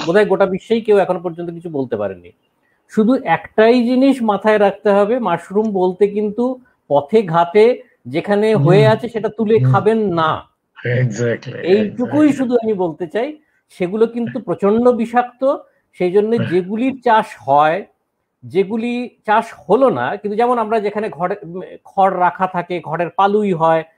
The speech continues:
Speaker 1: সেখানে প্রতি বছর একটা সময়ে, উম, আহ,
Speaker 2: বর্ষার
Speaker 1: অঘ্রাণ মাস সাধারণত
Speaker 2: হ্যাঁ,
Speaker 1: বর্ষার
Speaker 2: বর্ষার
Speaker 1: পরে
Speaker 2: পরে।
Speaker 1: পরে সেখান থেকে
Speaker 2: হ্যাঁ।
Speaker 1: হয়। আমরা, আহ, পুরুষানুক্রমে জানি যে সেখান থেকে মাশরুম হয় এবং সেই মাশরুমগুলো খাওয়া যায়।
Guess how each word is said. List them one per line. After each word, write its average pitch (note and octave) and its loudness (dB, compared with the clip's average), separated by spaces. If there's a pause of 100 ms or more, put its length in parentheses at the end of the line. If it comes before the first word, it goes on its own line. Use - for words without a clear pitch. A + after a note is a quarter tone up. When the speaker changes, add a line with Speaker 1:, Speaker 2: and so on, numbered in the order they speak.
(200)
Speaker 1:
সেখানে A3 2
প্রতি A3 -4
বছর G3 -2
একটা G3 -6
সময়ে, G3+ -4 (180)
উম, F#3 -16
আহ, G3 -6 (1300)
Speaker 2:
বর্ষার - 2
Speaker 1:
অঘ্রাণ G3 4
মাস F#3 0
সাধারণত E3 -2
Speaker 2:
হ্যাঁ, G#3 -4
Speaker 1:
বর্ষার C#3 -2
Speaker 2:
বর্ষার G3 2
Speaker 1:
পরে F#3+ 4
Speaker 2:
পরে। C3 -2
Speaker 1:
পরে F#3+ 0
সেখান G3 -4
থেকে F#3+ -2
Speaker 2:
হ্যাঁ। F3+ -2
Speaker 1:
হয়। F3 0 (480)
আমরা, G3 0
আহ, G3+ -10
পুরুষানুক্রমে C4+ -4
জানি G#3+ 0
যে C#4 -4
সেখান B3 -4
থেকে B3 -4
মাশরুম A#3 -4
হয় A3 2
এবং A3+ -4
সেই G#3+ -4
মাশরুমগুলো G#3 -6
খাওয়া F#3 2
যায়। C#3+ 0